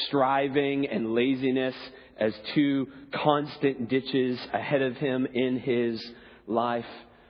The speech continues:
This son is only beginning to feel the pull of approval,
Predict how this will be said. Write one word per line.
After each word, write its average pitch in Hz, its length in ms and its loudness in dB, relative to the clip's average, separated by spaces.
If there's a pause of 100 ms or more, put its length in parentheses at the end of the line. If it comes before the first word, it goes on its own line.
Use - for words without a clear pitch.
(220)
This 139 200 2
son 135 160 6
is 113 160 -2
only 147 340 4
beginning 127 600 2
to 107 120 -4 (120)
feel 131 520 2 (320)
the - 80 -6
pull 120 720 -2 (720)
of 98 120 -4
approval, 98 680 -4